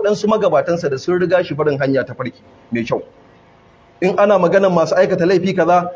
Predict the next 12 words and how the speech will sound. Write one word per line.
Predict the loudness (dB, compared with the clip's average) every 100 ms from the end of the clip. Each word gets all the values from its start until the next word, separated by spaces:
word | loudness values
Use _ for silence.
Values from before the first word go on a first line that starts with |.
| -12
su | -2 2
ne | 2 4
iyaye | 4 4 4
a |
tafiyar. | 0 0 2 0 -2 -16 -20 _ _ _ _
Ka | -4
tambaye | 2 2 6 6 6
shi, | 0
shi | 0 2
mai | 2
aikata | 2 2 2
laifi | 4 4 2